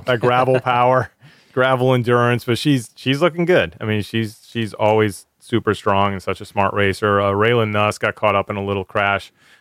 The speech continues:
which, uh, you know, we'll talk. <laughs> She got hers out of the way in day one,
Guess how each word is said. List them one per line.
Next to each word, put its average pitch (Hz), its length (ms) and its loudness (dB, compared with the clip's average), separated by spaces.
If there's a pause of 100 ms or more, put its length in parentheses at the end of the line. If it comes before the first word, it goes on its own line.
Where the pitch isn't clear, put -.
which, - 240 -16
uh, 95 340 0
you 107 60 -16
know, 95 160 -8
we'll 92 220 -10 (720)
talk. 110 220 0 (240)
<laughs> 151 120 -4 (220)
She 135 180 -8
got 147 160 0
hers 139 200 -2
out 139 120 0
of 135 40 0
the 127 60 0
way 131 160 2
in 127 80 -2
day 127 180 2
one, 160 360 2